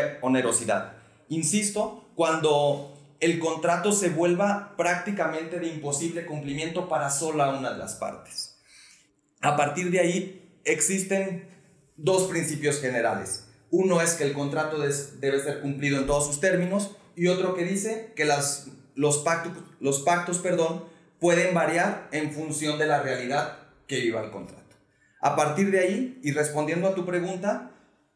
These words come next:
por regla general, el contrato tiene que cumplirse como s-, tal y conforme se indica en el, en el mismo documento. Sin embargo, cuando se trate de obligaciones de tracto sucesivo, lo que se traduce es cuando se trate de obligaciones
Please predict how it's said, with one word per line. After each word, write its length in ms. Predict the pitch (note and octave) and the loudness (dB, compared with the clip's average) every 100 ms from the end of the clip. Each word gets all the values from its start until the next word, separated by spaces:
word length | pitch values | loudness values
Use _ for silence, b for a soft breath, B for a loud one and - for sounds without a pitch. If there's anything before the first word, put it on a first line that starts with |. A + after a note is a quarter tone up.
| _ _ _ _ _ | _ _ _ _ _
por 180 | F3+ F#3 | 4 4
regla 220 | A3 A#3 | 4 2
general, 380 | A3+ G3+ A3+ A3+ | 0 0 2 2
el 60 | |
contrato 340 | F3+ F3+ G3+ G3+ | 2 0 0 -4
tiene 220 | G3 G3 | -4 -4
que 100 | E3+ | -6
cumplirse 420 | D#3 D3 D#3+ E3+ | -8 -8 -6 -6
como 200 | C#3 C3 | -4 -4
s-, 180 | B2+ - - - _ | -6 -8 -16 -20 _
tal 360 | F#3 G#3+ A3 - - - | 2 2 0 -8 -14 -6
y 120 | D3 | -2
conforme 460 | D3 C#3+ C#3+ C3+ B2 | 0 0 -2 -2 -4
se 100 | C3 | -4
indica 360 | B2+ C#3 C#3 | -4 -2 -2
en 60 | B2+ | -2
el, 220 | A#2 G#2 | -4 -6
en 100 | B2 | -8
el 140 | A#2 A#2 | -8 -8
mismo 240 | A2+ A2+ | -8 -6
documento. 500 | G2+ G2 G2+ F#2+ - - _ _ _ _ | -6 -4 -6 -6 -14 -20 _ _ _ _
Sin 320 | - F#3 E3+ | 0 2 4
embargo, 960 | D3+ D#3+ F#3+ F#3+ D3+ D#3+ - - - _ | 2 4 4 2 0 -6 -8 -16 -20 _
cuando 540 | - E3+ D#3+ D#3 D3 D3 | -2 2 2 2 0 0
se 140 | D3+ | -2
trate 380 | - F3 F#3 A3 | -2 0 0 2
de 120 | G3+ | 2
obligaciones 1120 | F3 D#3+ D3+ D3+ - F#3 F3+ E3+ C#3 - - - - - | 2 2 2 2 2 2 2 2 0 -4 -8 -16 -20 -4
de 200 | C#3 D3 | 0 2
tracto 380 | E3+ F#3+ - | 4 2 2
sucesivo, 760 | G#3 G3+ G3 F3+ G#3+ G3+ G3 - - - - - - | 2 2 0 -2 -2 -2 -4 -6 -12 -14 -14 -14 -2
lo 160 | C#3+ | 0
que 100 | C#3+ | 2
se 140 | C#3 C#3 | 0 0
traduce 440 | C#3 D3+ E3 D#3+ | 0 2 2 2
es 180 | D3+ - | 0 0
cuando 240 | D3 C3 | 0 0
se 120 | B2+ C3+ | -2 -2
trate 300 | D3 D3 D#3+ | 0 2 2
de 80 | D3+ | 2
obligaciones 800 | C#3 C#3 B2+ C#3 D#3+ D3+ C3+ | 2 0 0 2 2 2 -2